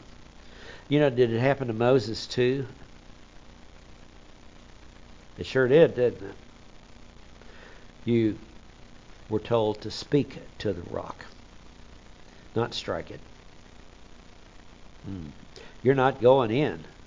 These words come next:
to the land. But Lord, please. Moses knew what he did wrong, but it was disobedience.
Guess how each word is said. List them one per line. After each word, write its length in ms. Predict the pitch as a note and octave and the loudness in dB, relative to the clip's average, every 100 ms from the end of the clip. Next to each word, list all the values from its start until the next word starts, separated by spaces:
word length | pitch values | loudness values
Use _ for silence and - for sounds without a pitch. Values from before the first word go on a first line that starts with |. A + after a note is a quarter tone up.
| - | -2
to 100 | A#2 | 0
the 100 | G2+ | 2
land. 300 | F2+ G2+ E2 - - - - - - - - - - - - - - - | -2 -4 -6 -14 -20 -20 -20 -20 -20 -20 -20 -20 -20 -20 -20 -20 -20 -12
But 120 | - C3 | 0 2
Lord, 320 | D#3+ F3+ C3 | 4 4 2
please. 640 | - G#3+ E3 G2+ - - - - - - - - - - - - - - | 4 6 6 2 -6 -14 -18 -20 -20 -20 -20 -20 -20 -20 -20 -20 -20 4
Moses 480 | B2 F3+ D#3+ E3 F#3 | 10 10 8 2 6
knew 160 | F3+ | 10
what 120 | F3 | 10
he 60 | F3 | 10
did 200 | E3+ F3+ | 6 6
wrong, 420 | D#3+ F#3 D3+ G#2+ G#2+ | 6 4 4 0 -4
but 100 | G#2+ | -4
it 80 | G#2+ | -4
was 100 | F#2 A2 | -10 2
disobedience. 920 | C3+ - B2+ B2+ B2 F#2 F2+ - - | 2 2 0 2 0 -2 -10 -16 -20